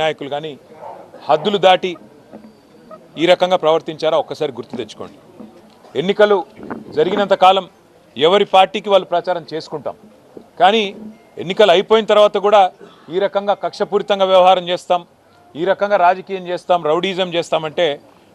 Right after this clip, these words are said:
తెలంగాణ ప్రజలు అన్నీ చూస్తున్నారు. తగిన సందర్భంలో తగిన విధంగా బుద్ధి చెప్తారు. మేము తమ్ముడు రాకేష్ క్రిస్టోఫర్ గారికి, వారి కుటుంబానికి, వారి మొత్తం వారి శ్రీమతికి,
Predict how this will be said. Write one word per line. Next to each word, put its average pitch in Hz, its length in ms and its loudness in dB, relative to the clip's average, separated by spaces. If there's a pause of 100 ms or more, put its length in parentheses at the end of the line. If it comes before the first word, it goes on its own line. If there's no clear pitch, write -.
(120)
తెలంగాణ 190 320 4 (120)
ప్రజలు 180 260 0
అన్నీ 175 200 -14
చూస్తున్నారు. 165 420 -8 (540)
తగిన 165 200 -2 (120)
సందర్భంలో 175 500 0
తగిన 160 240 -4
విధంగా 156 300 2 (480)
బుద్ధి 139 240 -10
చెప్తారు. 151 320 0 (360)
మేము 123 220 -12
తమ్ముడు 170 300 -2
రాకేష్ 170 340 0
క్రిస్టోఫర్ 165 440 -6
గారికి, 175 260 -4 (580)
వారి 151 240 4
కుటుంబానికి, 180 560 0 (540)
వారి 147 320 6
మొత్తం 180 220 0 (380)
వారి 139 200 2 (360)
శ్రీమతికి, 175 480 -4